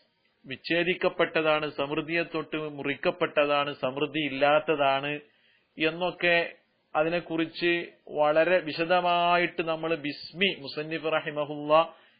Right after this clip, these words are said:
കിതാബിന്റെ പ്രാരംഭത്തിൽ ബിസ്മി പറഞ്ഞ സമയത്ത് അതിനെക്കുറിച്ച് അവിടെ വിശദീകരിച്ചിട്ടുണ്ട്.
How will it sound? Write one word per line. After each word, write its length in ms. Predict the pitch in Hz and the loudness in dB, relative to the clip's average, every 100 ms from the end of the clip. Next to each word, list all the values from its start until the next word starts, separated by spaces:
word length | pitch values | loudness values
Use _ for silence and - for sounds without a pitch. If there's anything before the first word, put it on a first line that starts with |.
| - | -14
കിതാബിന്റെ 480 | 135 147 147 156 165 | -4 2 2 2 -2
പ്രാരംഭത്തിൽ 800 | - 139 143 151 147 147 156 139 | 2 4 4 2 -2 -4 -6 -6
ബിസ്മി 640 | 135 131 - 151 185 185 - - | -10 -12 -16 -8 -6 -6 -10 -6
പറഞ്ഞ 380 | 139 139 147 156 | -2 -2 -4 -4
സമയത്ത് 800 | 143 139 139 135 - - 156 - | -4 -4 -4 -6 -8 -6 -6 -4
അതിനെക്കുറിച്ച് 720 | 139 143 139 143 143 - 143 | -8 -8 -8 -8 -8 -6 -4
അവിടെ 300 | 131 135 160 | -4 -4 -4
വിശദീകരിച്ചിട്ടുണ്ട്. 1160 | 139 127 127 127 127 127 - 110 113 104 107 | -4 -8 -8 -6 -6 -8 -12 -14 -14 -12 -10